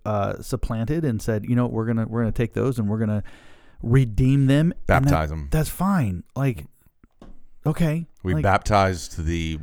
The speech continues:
Speaker 2: winter ortho-, or, or equinox.
Speaker 1: we fixed it.
Speaker 2: It's ours now.
Speaker 1: It's ours. <laughs>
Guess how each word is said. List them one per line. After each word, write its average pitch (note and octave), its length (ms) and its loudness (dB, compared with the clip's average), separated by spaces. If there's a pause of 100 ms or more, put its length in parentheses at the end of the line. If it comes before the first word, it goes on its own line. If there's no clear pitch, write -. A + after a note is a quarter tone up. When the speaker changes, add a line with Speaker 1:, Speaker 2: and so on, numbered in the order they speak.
(160)
Speaker 2:
winter F#2+ 260 -2
ortho-, E2 500 -4
or, E2 140 -4 (220)
or - 100 -8
equinox. - 760 -4
Speaker 1:
we G3 120 10
fixed - 500 -4
it. A#2 220 0
Speaker 2:
It's - 80 -4
ours F#2+ 240 0
now. E2 260 -6 (120)
Speaker 1:
It's E3+ 200 0
ours. - 400 2 (400)
<laughs> - 480 -10